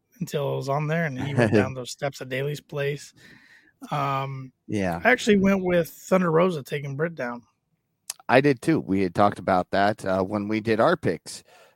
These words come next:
Speaker 2: uh,
Speaker 1: Mm-hmm.
Speaker 2: at the end of the year. Uh, biggest surprise, Adam Cole, Bryan Danielson debut. Uh,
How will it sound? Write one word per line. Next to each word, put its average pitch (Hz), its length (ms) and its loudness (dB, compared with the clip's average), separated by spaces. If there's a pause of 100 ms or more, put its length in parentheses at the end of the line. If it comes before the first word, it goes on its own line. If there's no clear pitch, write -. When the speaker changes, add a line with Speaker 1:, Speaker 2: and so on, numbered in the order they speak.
Speaker 2:
uh, 90 360 2
Speaker 1:
Mm-hmm. 80 100 -4
Speaker 2:
at - 100 -10
the 98 160 -6
end 101 140 -2
of 95 80 -4
the 98 100 -4
year. 104 400 -6 (720)
Uh, 110 280 4 (120)
biggest 156 340 2
surprise, 120 720 2
Adam 117 340 0
Cole, 135 320 6
Bryan 104 380 2
Danielson 95 680 -2
debut. 101 680 -2 (720)
Uh, 90 480 0